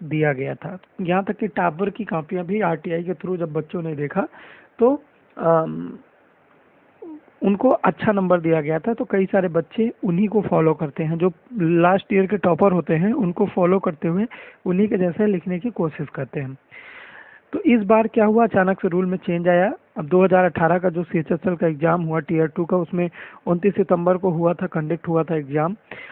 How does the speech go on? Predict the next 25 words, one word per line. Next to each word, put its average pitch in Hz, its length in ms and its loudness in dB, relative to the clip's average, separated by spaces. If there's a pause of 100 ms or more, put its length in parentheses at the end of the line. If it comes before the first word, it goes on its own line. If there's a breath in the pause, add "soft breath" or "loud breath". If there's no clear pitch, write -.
(180 loud breath)
और 156 240 6
पच्चीस 190 380 0
फरवरी 190 320 2
दो 190 120 0
हज़ार 185 220 2
बीस 185 200 -2
को 190 140 -2
इसका - 340 -2
exam 170 500 -2
आया 185 240 0
था 214 160 0
और 165 520 2
result 190 360 0
आया 160 180 0
था, 208 160 -2 (500 soft breath)
और 160 260 4
बत्तीस 175 340 -2
हज़ार 190 220 0
छः 185 200 -4
सौ 190 120 -6
बच्चे 165 320 -2 (480 loud breath)
pass 165 160 4 (100)
किए 147 140 -8
गए 143 80 -8
हैं। 139 220 -12